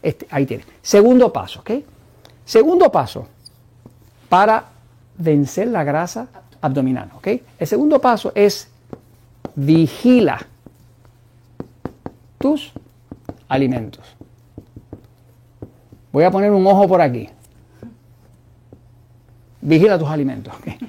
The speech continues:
<laughs> Vigila tus alimentos, a lo que me refiero es que ya hemos descubierto en la tecnología del metabolismo que hay alimentos que te agreden. Que te agreden es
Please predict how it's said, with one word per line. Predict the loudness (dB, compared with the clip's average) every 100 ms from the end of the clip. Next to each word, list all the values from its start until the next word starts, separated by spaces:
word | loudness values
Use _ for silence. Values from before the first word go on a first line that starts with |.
| -16 -18
<laughs> | -20 -20 -20 -2
Vigila | 4 6 6 6
tus | 4
alimentos, | 4 2 2 2
a |
lo | 2
que | 2
me | 0
refiero | 0 2 6 6
es | 6 4 2 -8 _ -20 _ _ _
que | 2 2 2 _ _ _ _ _
ya | 2 4 6
hemos | 4 4
descubierto | 2 2 2 0 -2 -8
en | -2
la | -2
tecnología | 0 -2 0 0
del | 0
metabolismo | 0 -4 -2 0 -2 -6 -12 _ _ _ 0
que | 4
hay | 4 4
alimentos | 4 4 2 -2 -4 -2
que | -2
te | -2
agreden. | 2 4 6 4 0 -10 -18 -20 -20 -4
Que | 2
te | 2
agreden | 4 4 6 4
es | 2